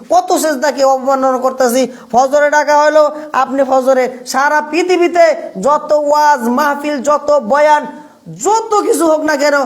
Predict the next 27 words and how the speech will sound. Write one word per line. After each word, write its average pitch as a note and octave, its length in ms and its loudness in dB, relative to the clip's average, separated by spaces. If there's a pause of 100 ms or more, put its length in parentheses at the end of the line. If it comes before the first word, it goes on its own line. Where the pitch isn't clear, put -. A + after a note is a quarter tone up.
(340)
ফজরের C4+ 580 0
দুই D4+ 240 0
রাকাত C#4+ 300 0
সুন্নতের C#4 600 -2
যত C4 200 -2
গুরুত্ব C4+ 420 -2
আছে, D4+ 420 4 (460)
ফজরের C#4 500 0
দুই C#4 160 -4
রাকাত C#4 280 0
সুন্নতের F#4+ 560 0
যত C#4+ 180 0
দাম C4+ 340 0
আছে, B3+ 440 0 (1040)
পৃথিবীর C4 500 0
যত F4 340 0
ওয়াজ D#4+ 360 2
মাহফিল, C4+ 460 -2
যত C4+ 220 0
বড় C4+ 280 2
বড় C4 160 0
বুজুর্গ B3+ 560 -2
যত E4+ 280 0
কিছু D4+ 180 0
বলেন C4+ 260 0
না C4 120 0
কেন, B3 160 0